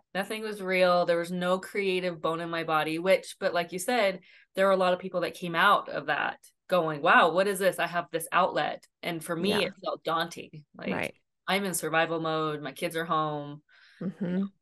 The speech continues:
Speaker 1: And so I sat through, so it was twenty twenty. And then in May of twenty twenty-one, my, um,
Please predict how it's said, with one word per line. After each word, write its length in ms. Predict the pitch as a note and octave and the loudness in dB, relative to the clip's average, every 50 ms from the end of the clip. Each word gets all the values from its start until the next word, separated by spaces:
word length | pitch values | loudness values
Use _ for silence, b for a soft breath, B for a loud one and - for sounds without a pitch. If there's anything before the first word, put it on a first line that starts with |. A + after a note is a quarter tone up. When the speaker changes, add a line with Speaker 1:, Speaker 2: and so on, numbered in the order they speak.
| _ _ | _ _
Speaker 1:
And 100 | E3 D#3+ | -8 -6
so 220 | - - E3 D#3 | -2 0 0 0
I 380 | - - E3+ E3+ E3+ F3+ F3+ F3+ | 2 2 2 4 4 4 2 0
sat 360 | F3+ - F#3+ F3 E3+ E3+ - - | -2 -2 0 0 0 -2 -4 -8
through, 600 | - E3+ E3+ E3 E3 E3 D#3+ D#3+ D#3+ - - - | -8 -6 -4 -2 -2 0 0 0 0 -2 -6 -10
so 120 | - - F3 | -8 -6 -4
it 40 | D#3+ | -4
was 120 | D#3 D#3 | -4 -6
twenty 260 | - G#3+ G3 G3+ G#3 G#3 | -6 -6 -6 -6 -6 -6
twenty. 520 | - G3+ F#3 F3+ F3+ F3 E3+ E3+ E3+ b b b b b b b b _ | -6 -6 -4 -4 -4 -4 -6 -8 -10 b b b b b b b b _
And 200 | - F3+ F3+ F3 | -4 -4 -2 -2
then 300 | F3 E3+ E3+ E3 E3 D#3+ | -2 -2 -2 -2 -4 -6
in 420 | - - E3+ E3+ D#3+ D#3+ D#3 D#3 - | -6 -6 -6 -6 -6 -6 -6 -8 -10
May 440 | - E3+ F3 F3+ F3 F3 F3+ F#3 F#3 | -10 -6 -4 -2 0 2 2 2 2
of 120 | F3+ F3+ | 0 0
twenty 320 | - - - F3+ E3+ F3 F3 | -4 -6 -6 -6 -6 -6 -8
twenty-one, 840 | - - F3 F3 F3+ F#3+ F#3 F#3 F3 E3+ D#3+ D3+ D3+ D#3 D#3+ F3+ - - | -6 -6 -4 -2 -2 -2 0 0 2 2 2 2 0 -2 -4 -8 -10 -10
my, 640 | - E3+ D#3+ D#3 D3+ D3+ D3+ D3+ D3+ D3 D3 - - | -4 -2 -2 0 0 0 0 0 -2 -4 -6 -8 -8
um, 560 | - D#3 D#3+ D#3 D3+ C#3+ C#3 C3+ C#3+ D3 D3+ | -8 -6 -4 -2 -2 -2 -4 -6 -8 -14 -18